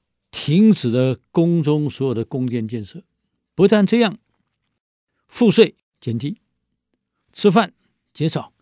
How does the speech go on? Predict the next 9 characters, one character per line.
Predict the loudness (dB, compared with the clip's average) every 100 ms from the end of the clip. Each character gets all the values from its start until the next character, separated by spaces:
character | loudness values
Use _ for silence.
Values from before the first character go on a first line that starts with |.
| _ _ _
学 | -14 -2 -2
汉 | -2 -6
文 | -6 -6
帝 | -6 -8 -4
一 | -4
饭 | -2 -6
一 |
菜。 | -6 -8 -10 _ _ _ _ _
嗯， | -12 -12 -14